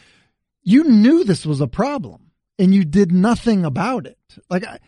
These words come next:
to me, that's a bad job by Jacksonville because they do have a good defense. Uh, they do have a good run game. The quarterback position has been what's held them back, not their play caller.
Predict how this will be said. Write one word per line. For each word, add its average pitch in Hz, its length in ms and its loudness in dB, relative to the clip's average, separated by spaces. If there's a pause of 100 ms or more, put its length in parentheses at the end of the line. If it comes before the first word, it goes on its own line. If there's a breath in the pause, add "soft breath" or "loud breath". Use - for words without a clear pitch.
(160)
to 247 100 2
me, 320 140 -2
that's 240 260 -2
a 214 40 0
bad 190 300 -4
job 139 320 -4
by 131 160 -6
Jacksonville 120 540 -6
because 151 240 -6
they 147 120 0
do 170 160 2
have 208 120 -2
a 190 40 -4
good 180 200 0
defense. 139 580 -6 (420 soft breath)
Uh, 143 320 -8
they 147 160 0
do 160 200 2
have 196 160 -2
a 175 60 -6
good 165 200 -2
run 143 300 -2
game. 131 340 -2 (300 soft breath)
The 151 100 0
quarterback 170 600 -2
position 151 380 -4
has 135 100 -2
been 143 220 -2
what's 139 220 -4
held 147 220 -4
them 127 120 -4
back, 151 220 -8
not 170 220 -12
their 135 120 -6
play 131 300 -6
caller. 127 480 -10